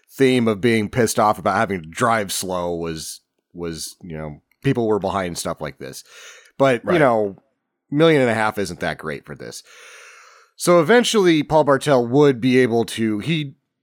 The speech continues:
Speaker 1: financed eating Raoul on his own for two hundred and thirty thousand to get out of Corman's house, basically. And, uh,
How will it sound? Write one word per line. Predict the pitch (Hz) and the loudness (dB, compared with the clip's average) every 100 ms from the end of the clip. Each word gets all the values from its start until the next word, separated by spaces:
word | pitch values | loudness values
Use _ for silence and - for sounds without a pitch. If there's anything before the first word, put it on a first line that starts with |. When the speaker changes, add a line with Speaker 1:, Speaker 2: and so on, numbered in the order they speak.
| _ _ _ - | _ _ _ -2
Speaker 1:
financed | 160 156 135 117 101 - - - _ - | 0 2 2 0 -4 -8 -10 -18 _ -4
eating | 143 131 120 117 104 - - | 0 2 2 0 -4 -8 -4
Raoul | 123 113 127 131 117 | 0 4 4 4 4
on | 104 98 | 2 -2
his | 95 98 | -4 0
own | 113 104 95 87 80 | 0 2 0 -4 -8
for | - | -10
two | 98 214 | -2 2
hundred | 190 190 151 | 4 2 0
and | 135 | 0
thirty | 156 143 120 | 0 2 0
thousand | 123 120 107 90 80 - | 2 2 0 -4 -10 -8
to | 101 | -12
get | 92 98 131 | -6 0 0
out | 120 | 0
of | 92 | -2
Corman's | 131 113 104 | -2 0 -2
house, | 110 98 92 | -2 -2 -4
basically. | 92 80 80 78 76 71 | -6 -8 -8 -10 -10 -10
And, | 98 98 92 92 | -8 -4 -4 -2
uh, | 92 85 | -2 -2